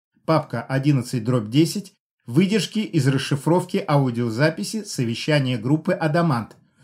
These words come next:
Шестого, восемнадцатое по старому стилю, ноль девятого, тысяча восемьсот пятьдесят четвёртого. Примечание от руки.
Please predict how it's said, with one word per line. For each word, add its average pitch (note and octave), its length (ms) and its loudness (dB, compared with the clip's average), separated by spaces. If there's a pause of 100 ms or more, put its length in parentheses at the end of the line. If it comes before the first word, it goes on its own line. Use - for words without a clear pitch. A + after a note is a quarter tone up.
(600)
Шестого, C#3+ 720 0 (480)
восемнадцатое B2+ 760 0
по B2+ 120 -4
старому A#2 400 -4
стилю, G#3+ 420 -2 (280)
ноль F3 200 4
девятого, C3 600 0 (100)
тысяча F3+ 400 0
восемьсот E3 540 -2
пятьдесят C3+ 440 -4
четвёртого. G#2+ 600 -10 (1120)
Примечание C#3+ 560 2
от F#3+ 120 -4
руки. B2+ 440 -4